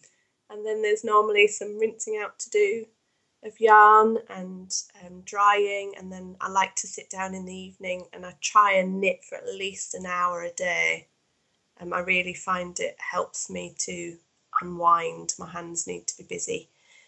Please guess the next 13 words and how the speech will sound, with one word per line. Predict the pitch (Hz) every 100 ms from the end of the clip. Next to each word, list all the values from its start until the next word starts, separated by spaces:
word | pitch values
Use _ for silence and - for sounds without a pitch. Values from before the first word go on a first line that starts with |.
| _ _ _
Um, | 190 180 180 185 190 _ 202
and | 214
then | 233 233 214 - -
throughout | 247 247 233
the | 208
week, | 202 214 -
you | 220
know, | 190 180
there'll | 190 185
be, | 185 180 185 190 - 180
um, | 175 175 -
updates | 190 - - 180 180 - 185
or | 175 170 180